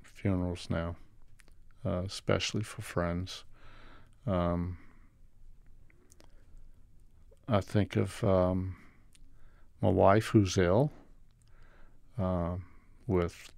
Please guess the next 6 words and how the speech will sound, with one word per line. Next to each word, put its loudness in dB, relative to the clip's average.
dementia 2
or 2
Alzheimer's. 0
Um, 0
my 2
own 2